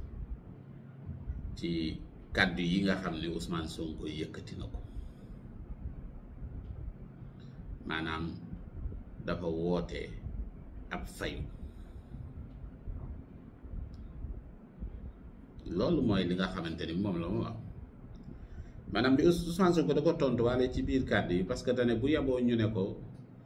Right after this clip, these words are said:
"Diw bëggul jàmm, waaye dóor fayu." Loolu mooy li nga xam ne mooy li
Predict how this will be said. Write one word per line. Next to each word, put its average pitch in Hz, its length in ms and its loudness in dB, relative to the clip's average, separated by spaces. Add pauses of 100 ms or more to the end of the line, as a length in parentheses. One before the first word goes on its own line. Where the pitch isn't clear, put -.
(440)
"Diw 127 200 4
bëggul 98 440 4
jàmm, 82 240 2 (2250)
waaye 95 640 6 (680)
dóor 98 340 6 (320)
fayu." - 320 4 (1080)
Loolu 127 260 4
mooy 113 180 4
li 90 80 2
nga 98 120 2
xam 90 180 -2
ne 90 100 2
mooy 98 240 4
li 92 100 2